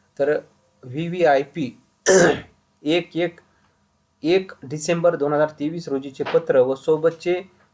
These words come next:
श्री सत्यजित तांबे यांचे सहपत्र. आता या पत्रामध्ये, अ, नेमकी काय सांगण्यात आलेलं आहे,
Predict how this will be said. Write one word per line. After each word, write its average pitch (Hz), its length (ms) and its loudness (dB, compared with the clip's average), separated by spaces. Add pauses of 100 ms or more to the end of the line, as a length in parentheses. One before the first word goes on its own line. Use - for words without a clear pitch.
(140)
श्री 156 140 -6
सत्यजित 170 540 -6
तांबे 156 560 0 (460)
यांचे 151 580 -2
सहपत्र. 135 600 0 (1080)
आता 127 160 -4
या 160 140 6
पत्रामध्ये, 175 640 2 (460)
अ, 127 260 2
नेमकी 143 320 -6
काय 156 260 2
सांगण्यात 147 380 -2
आलेलं 139 260 0
आहे, 139 220 2